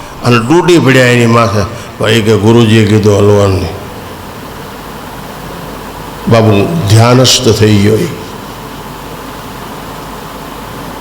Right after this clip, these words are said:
મારે આ કાંઈ કરવાનું તો છે નહીં, પછી શું? માખીઓને ઉડાડવાની નથી, મકોડાને કાઢવાની નથી, તો પછી મારે આનું કાંઈ કામ જ નથી, કાંઈ મારે કાંઈ કામ કરવાનું જ નથી.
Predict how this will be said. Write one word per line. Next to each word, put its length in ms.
મારે 260
આ 180
કાંઈ 160
કરવાનું 500
તો 120
છે 240
નહીં, 220
પછી 260
શું? 240
માખીઓને 500
ઉડાડવાની 580
નથી, 140
મકોડાને 480
કાઢવાની 460
નથી, 300
તો 100
પછી 220
મારે 280
આનું 260
કાંઈ 140
કામ 340
જ 160
નથી, 220
કાંઈ 160
મારે 180
કાંઈ 180
કામ 260
કરવાનું 480
જ 40
નથી. 220